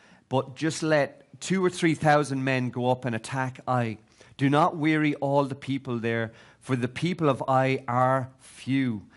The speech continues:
So about three thousand men went up there from the people, but they fled before, but they ended up, f-, they fled before the men of Ai."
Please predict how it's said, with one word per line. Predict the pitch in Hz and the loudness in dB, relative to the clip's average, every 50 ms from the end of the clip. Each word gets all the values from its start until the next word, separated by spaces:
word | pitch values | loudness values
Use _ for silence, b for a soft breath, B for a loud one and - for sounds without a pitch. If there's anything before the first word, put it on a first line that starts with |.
| B B B | B B B
So | B - - 147 143 | B 0 2 2 4
about | 135 147 151 147 143 143 | 4 4 2 2 2 -2
three | - - - 180 190 196 | -8 -6 -4 -4 -4 -4
thousand | - 170 160 151 151 135 135 143 135 | 0 2 2 2 2 2 -2 -4 -2
men | 139 135 139 139 139 131 | 0 0 0 0 0 -2
went | 120 117 - 139 | -4 -2 0 0
up | 143 143 - - | -2 -2 -2 -4
there | 131 131 131 131 127 B B B B B B | -2 0 0 -2 -2 B B B B B B
from | - 131 139 151 147 | -6 -4 -2 -2 -2
the | 135 | -2
people, | - - 156 156 131 143 123 | -2 0 -2 0 0 0 -2
but | 117 113 131 135 131 | -2 -2 -4 -4 -2
they | 139 131 123 | -2 -2 -2
fled | 127 - - 135 147 147 151 151 143 131 120 | -4 -6 -4 2 4 4 4 4 2 -2 -6
before, | 131 127 123 - - - - 131 131 131 131 131 127 127 127 - - b b b b b b b b | -8 -10 -10 -10 -16 -12 -8 -6 -4 -2 0 0 0 0 -2 -4 -8 b b b b b b b b
but | - 139 131 143 | -4 -2 0 2
they | 135 139 | 2 2
ended | 147 143 131 139 | 2 2 0 0
up, | 131 - | -2 -2
f-, | - - - - - - | -6 -14 -20 -20 -18 -16
they | 143 123 127 123 | -6 -4 -4 -4
fled | 127 - 143 151 151 151 131 - | -4 0 0 2 2 2 0 -4
before | 127 127 - - 135 127 127 131 131 127 127 B B B _ | -8 -10 -8 -6 -4 -2 0 0 0 -2 -4 B B B _
the | 120 | -6
men | 117 120 120 123 127 127 127 127 120 120 B B B B - - | -4 -2 -2 -2 0 0 0 -2 -4 -6 B B B B -6 -4
of | 117 120 120 - - - | -2 -2 -4 -6 -6 -4
Ai." | 120 120 123 123 120 113 104 | -2 0 0 2 0 -2 -4